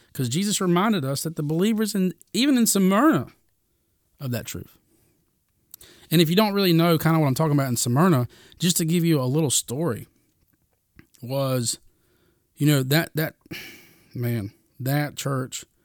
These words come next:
in Smyrna had, had went through some crazy stuff. And if you, if you don't really know what's kinda going on here, just to give you a backstory,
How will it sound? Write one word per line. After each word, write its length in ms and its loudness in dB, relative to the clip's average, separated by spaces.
in 120 -4
Smyrna 520 -2
had, 280 -4
had 300 -8
went 220 -6
through 140 -8
some 200 -8
crazy 380 -8
stuff. 460 -12
And 720 0
if 200 -4
you, 320 -2
if 220 -12
you 140 -2
don't 220 -4
really 240 -4
know 260 -2
what's 200 -8
kinda 220 -6
going 280 -2
on 220 2
here, 180 -2
just 200 -10
to 40 -12
give 160 -2
you 120 0
a 40 -4
backstory, 840 -8